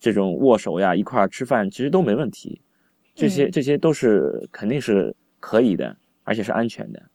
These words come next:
Speaker 1: 那么就是说，你，你刚才讲的那，那个老外，他可能就想表达，即使是我这样，我也不会被感染。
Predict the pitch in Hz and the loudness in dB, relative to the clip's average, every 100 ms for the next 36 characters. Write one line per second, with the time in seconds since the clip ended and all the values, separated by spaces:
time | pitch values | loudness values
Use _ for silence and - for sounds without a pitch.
0 | _ _ _ _ _ _ - - 127 120 | _ _ _ _ _ _ -16 -2 2 2
1 | 107 120 - 123 95 - - 73 104 101 | 2 0 2 2 2 -2 -14 -6 -2 2
2 | 101 95 110 113 80 87 104 85 107 90 | 2 2 -2 -2 -2 0 2 2 2 2
3 | 60 104 101 - 101 98 98 98 95 60 | 2 2 0 -4 -6 -4 -2 -4 -4 -4
4 | 73 90 120 120 110 98 78 127 92 - | -6 -6 -4 -4 -2 -2 0 -2 -4 -4
5 | _ _ - 104 90 - 95 131 101 78 | _ _ 0 2 2 -2 0 2 4 2
6 | - _ _ _ - 107 87 - 85 98 | -2 _ _ _ -2 2 2 0 -2 -2
7 | 50 | -2